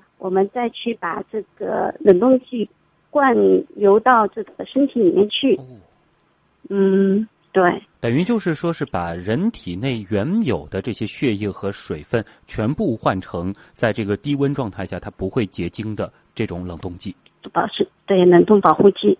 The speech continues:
Speaker 1: 对。
Speaker 2: 啊，呃，
Speaker 1: 嗯。
Speaker 2: 这样子的话，就可以最大限度地去保护整个人体在这个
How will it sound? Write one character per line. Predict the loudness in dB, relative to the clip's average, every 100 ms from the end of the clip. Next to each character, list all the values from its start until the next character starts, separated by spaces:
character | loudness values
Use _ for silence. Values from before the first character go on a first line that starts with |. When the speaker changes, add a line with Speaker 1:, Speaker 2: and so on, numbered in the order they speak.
| _
Speaker 1:
对。 | -6 -6
Speaker 2:
啊， | -6 -12 -20 _ _ _ -12
呃， | -8
Speaker 1:
嗯。 | -4
Speaker 2:
这 | 2
样 | 2 2
子 | -2
的 | -2
话， | -2 -2 -4 -8
就 | -6 -6
可 | -6 -4 -4
以 | -2 -6
最 | -6 -4
大 | -4 -4
限 | 0 0 0
度 | -2
地 | -2 -4
去 | -6 -4 -2 -4 -4
保 | -4
护 | -2 -2 -2 _ _
整 | -6 -6
个 | -2 0
人 | 0 -4
体 | -4 -8 -14
在 | -10 -10
这 | -8
个 | -10